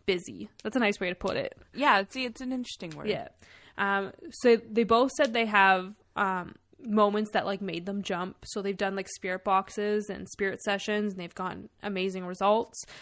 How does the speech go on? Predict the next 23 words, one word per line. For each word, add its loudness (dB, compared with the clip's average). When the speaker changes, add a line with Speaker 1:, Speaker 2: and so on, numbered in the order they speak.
Speaker 1:
Um, -4
so -8
they 4
have 4
plans 2
to -6
open 0
the -2
home -2
for, -6
like, -4
tours, -2
and -8
they -4
eventually -2
wanna -2
shoot, -6
like, -6
a -2
documentary -4
of -4
the -4
home. -6